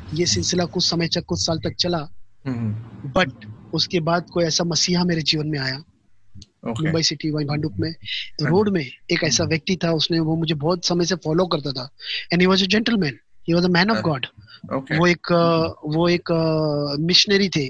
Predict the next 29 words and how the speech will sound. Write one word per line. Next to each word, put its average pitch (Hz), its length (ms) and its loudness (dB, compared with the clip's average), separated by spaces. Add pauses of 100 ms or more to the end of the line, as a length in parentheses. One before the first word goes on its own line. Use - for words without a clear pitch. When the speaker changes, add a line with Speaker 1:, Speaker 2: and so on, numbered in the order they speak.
(140)
Speaker 1:
जो 160 80 0
क्रिश्चियन 175 320 0
लोग 165 120 -2
का 170 80 -2
missionary 165 340 0
बोलते 165 220 -4
हैं 220 60 0
ना, 127 60 0
Speaker 2:
हाँ 120 80 -4
जी, 107 60 -2
हाँ 101 100 -4
जी, 120 140 -4
Speaker 1:
प्रचारक 156 360 0
Speaker 2:
हाँ 98 60 -12
जी। 139 80 -6
Speaker 1:
थे। - 580 -14
Speaker 2:
Okay। 208 320 0
Speaker 1:
And, 208 180 0
अ, 208 180 4 (160)
उनके 190 360 2
अंदर 202 220 2
एक 180 120 0
बोझ 180 260 2
आया 170 200 2
कि 202 200 -2
मैं 190 140 2
इस 190 260 2
बच्चे 175 260 0
को 156 240 -8